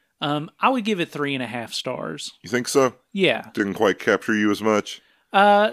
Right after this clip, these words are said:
Speaker 1: perhaps not as much as it did for you. I don't have the same, uh, devotion to the source material <laughs> that you have.
Speaker 2: Yeah,
Speaker 1: Um,
Speaker 2: definitely.
Speaker 1: I, I had to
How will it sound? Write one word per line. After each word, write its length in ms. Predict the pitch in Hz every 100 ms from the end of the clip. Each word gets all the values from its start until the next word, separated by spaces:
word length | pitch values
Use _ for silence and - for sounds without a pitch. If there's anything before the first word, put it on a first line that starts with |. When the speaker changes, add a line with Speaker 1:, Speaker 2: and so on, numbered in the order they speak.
| -
Speaker 1:
perhaps 400 | 233 240 269 -
not 160 | 220
as 120 | 202 165
much 260 | 185 -
as 80 | 165
it 120 | 151
did 220 | 139 151 143
for 160 | 147
you. 400 | 131 131 127 123 - _ _ -
I 80 | 170
don't 220 | 208 214
have 320 | 175 190 175
the 120 | 170
same, 540 | 147 - 170 175 175 165
uh, 320 | 143 135 135 - _ _ _ _ _ _ _
devotion 560 | 160 139 156 175 - 170
to 140 | 185
the 100 | 160
source 380 | - 160 170 -
material 540 | 190 - 190 180 202
<laughs> 20 | 185
that 320 | 202 160 -
you 80 | 202
have. 420 | - 196 - 202
Speaker 2:
Yeah, 300 | 87 85 82 143 - _ _ _
Speaker 1:
Um, 400 | 147 147 151 147
Speaker 2:
definitely. 320 | 151 151 147 -
Speaker 1:
I, 260 | 160 202 170
I 40 |
had 220 | 175 185
to 360 | - 160 147